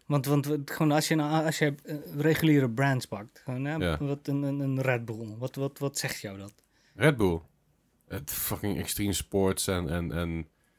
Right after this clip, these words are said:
Speaker 2: dat doen we wel met gaming, maar weet je, de, de dingen die ze doen met gaming zijn op dit moment ook vrij laagdrempelig, heb ik het gevoel. Ze doen wel e-sports en zo een beetje. Ja, e-sports, <laughs> daar hebben we laatst een hele aflevering over gehad. Ehm,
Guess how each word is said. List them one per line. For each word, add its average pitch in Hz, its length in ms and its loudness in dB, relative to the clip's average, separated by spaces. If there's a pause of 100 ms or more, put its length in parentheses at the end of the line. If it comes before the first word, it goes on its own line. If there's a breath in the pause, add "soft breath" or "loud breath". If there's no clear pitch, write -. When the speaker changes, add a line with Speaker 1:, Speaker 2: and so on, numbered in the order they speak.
(180)
Speaker 2:
dat - 180 -10
doen 87 140 -2
we 80 60 0
wel 80 120 0
met 80 200 -4
gaming, 82 300 -2
maar 73 240 -4 (220)
weet - 80 -20
je, 71 200 -6 (100)
de, - 140 -10
de 80 120 -10
dingen 87 180 -2
die 85 100 -4
ze 87 120 -4
doen 85 120 -2
met 85 160 -4
gaming 85 220 -2
zijn 85 140 -4
op 78 80 -8
dit 87 100 -4
moment 87 200 -4
ook - 60 -14
vrij 82 420 -6 (200)
laagdrempelig, 87 680 0
heb 104 80 -10
ik 113 60 -10
het - 100 -8
gevoel. 107 300 0 (600)
Ze - 100 -12
doen 95 80 2
wel 92 140 2
e-sports 95 400 0
en 90 60 -2
zo 87 280 2
een 87 100 -2
beetje. 92 340 0 (440)
Ja, 82 120 -4
e-sports, 82 440 -4
<laughs> - 20 -6
daar 85 100 -4 (120)
hebben - 180 -10
we - 60 -8
laatst 82 180 -2
een 87 60 -4
hele 87 140 0
aflevering 90 380 0
over 87 160 -2
gehad. 85 240 -2 (440 loud breath)
Ehm, 104 340 4